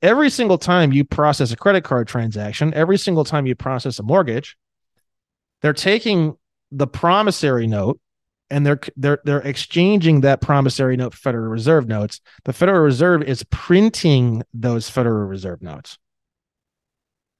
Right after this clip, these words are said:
and, and giving those printed Federal Reserve notes to the banking institution.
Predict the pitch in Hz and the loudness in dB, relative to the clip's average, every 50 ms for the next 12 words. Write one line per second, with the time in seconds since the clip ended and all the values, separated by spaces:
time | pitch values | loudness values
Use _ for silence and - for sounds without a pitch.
0 | _ _ _ _ - 143 139 135 123 - - - 139 131 127 113 117 143 156 151 | _ _ _ _ 2 4 4 4 2 0 -4 -2 0 0 0 0 0 2 2 4
1 | 156 151 143 135 120 127 127 123 117 - - - - - - 165 170 175 165 - | 4 4 4 2 2 2 0 0 -2 -4 -8 -8 -8 -2 0 2 2 2 0 2
2 | - 147 139 127 120 - 143 127 123 120 117 117 117 110 104 117 117 107 107 113 | 2 2 2 2 0 -2 -2 0 0 0 -2 -2 -4 -2 -2 -4 -4 -4 -4 -6
3 | 110 110 - - 113 107 101 95 123 131 147 151 147 - 117 104 95 90 - - | -6 -6 -8 -12 -14 -12 -6 -4 0 2 2 2 0 -2 -4 -4 -6 -8 -10 -14
4 | - 73 - - 65 - - - | -16 -14 -14 -14 -14 -14 -16 -16